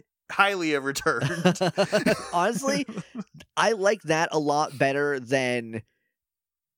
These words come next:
Speaker 2: almost any other theory as to how things are working, is that it is, it is a
Speaker 1: <laughs>
Speaker 2: loop. Because otherwise, like, Skyward Sword taking place first doesn't make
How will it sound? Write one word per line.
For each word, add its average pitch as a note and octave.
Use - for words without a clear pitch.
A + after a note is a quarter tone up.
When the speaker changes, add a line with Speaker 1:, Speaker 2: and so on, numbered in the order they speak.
Speaker 2:
almost G3
any D#3
other D3
theory C3+
as B2
to B2+
how B2+
things B2
are B2
working, A2
is A2
that B2
it A#2+
is, B2+
it C#3+
is B2+
a A#2+
Speaker 1:
<laughs> -
Speaker 2:
loop. B2
Because D3+
otherwise, G3
like, D3
Skyward C4
Sword F#3
taking D#3
place D3+
first -
doesn't G3
make F3+